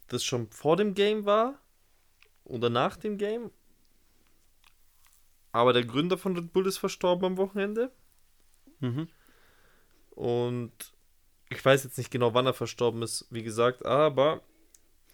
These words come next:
Speaker 1: das wird natürlich, äh, Leipzig auch betreffen. Irgendwo. Auch wenn sie nicht Red Bull heißen. Bet-
Speaker 2: Inwiefern?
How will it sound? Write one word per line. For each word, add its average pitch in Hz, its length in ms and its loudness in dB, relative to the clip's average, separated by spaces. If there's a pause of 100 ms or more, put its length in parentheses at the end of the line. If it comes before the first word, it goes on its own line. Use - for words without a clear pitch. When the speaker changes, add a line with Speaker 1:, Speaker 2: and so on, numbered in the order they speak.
(120)
Speaker 1:
das 123 340 -2
wird 147 140 0
natürlich, 160 760 -2 (120)
äh, 50 260 -4 (380)
Leipzig 143 580 2
auch 127 260 2
betreffen. 165 640 -4 (840)
Irgendwo. 135 600 -2 (1040)
Auch 113 140 -4
wenn 120 160 0
sie 117 80 -8
nicht 120 180 -8
Red 123 140 -6
Bull 120 200 -4
heißen. 131 520 -4 (880)
Bet- 110 320 -10
Speaker 2:
Inwiefern? 117 500 -4